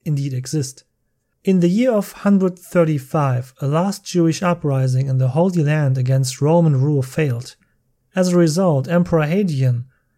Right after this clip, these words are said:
had all Jews forbidden to ever settle in Israel again. Until the foundation of the State of Israel in nineteen forty-eight, the Jews who had scattered all over the world for centuries were to have no home of their own.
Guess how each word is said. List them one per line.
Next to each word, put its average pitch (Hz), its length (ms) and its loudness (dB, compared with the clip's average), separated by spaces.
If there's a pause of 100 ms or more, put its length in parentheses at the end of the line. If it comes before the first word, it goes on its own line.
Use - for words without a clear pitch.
(140)
had 151 360 -2
all 190 300 0
Jews 165 320 -2
forbidden 143 440 -2
to 135 280 -6
ever 156 260 -2
settle 151 400 -4
in 135 180 -2
Israel 143 540 -4
again. 127 380 -4 (800)
Until 202 280 0
the 233 80 2
foundation 180 600 0
of 135 100 -6
the 139 80 -2
State 160 260 -2
of 135 140 -6
Israel 151 480 -4
in 127 120 0
nineteen 151 460 -2
forty-eight, 131 800 -6 (380)
the 156 80 -2
Jews 196 420 -2
who 160 100 -2
had 151 240 -2 (280)
scattered 180 520 0
all 226 280 -2
over 185 160 -2
the 165 140 0
world 156 420 0
for - 260 -8
centuries 131 840 -6 (360)
were 170 200 2
to 180 180 -4
have 151 320 0
no 156 240 0
home 143 380 -4
of 131 240 -6
their 135 160 -6
own. 127 300 -6